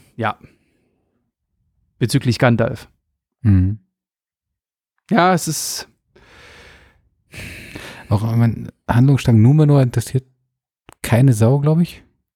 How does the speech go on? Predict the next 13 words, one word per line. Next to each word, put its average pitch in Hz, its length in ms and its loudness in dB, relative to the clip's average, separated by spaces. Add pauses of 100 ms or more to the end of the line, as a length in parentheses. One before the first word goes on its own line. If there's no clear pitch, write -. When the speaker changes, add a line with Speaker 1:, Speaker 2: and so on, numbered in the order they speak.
(960)
Speaker 1:
Ja. 160 720 2 (460)
Speaker 2:
Na, 120 80 4
aber 135 120 4
f-, - 240 -2
findest 190 440 2
du 147 40 2
es 123 80 4
jetzt 123 140 2
spannend, - 480 2
wie 135 460 -4
sich 139 160 2
dann, 131 320 2 (220)
ähm, 113 560 2